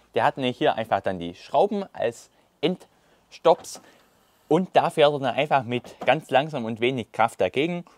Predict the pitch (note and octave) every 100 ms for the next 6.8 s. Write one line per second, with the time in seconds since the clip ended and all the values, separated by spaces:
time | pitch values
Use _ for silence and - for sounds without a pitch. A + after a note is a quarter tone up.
0 | _ C#3+ A#2 C3 D#3+ C3+ B2 B2 A2 A2
1 | A2 - B2 C#3+ A2+ G#2+ G2+ F#2+ G2+ G2
2 | - F3+ F3 F3+ - _ _ _ D3 C#3
3 | B2 - B2 B2 G#2+ G#2 A#2 B2 G#2 C3+
4 | - G2 - - - F#2 - - _ F#3+
5 | - C#3+ C3+ D#3 B2 A2+ - G#3 A3 G#3+
6 | A3+ _ - F#3 - G3+ - E3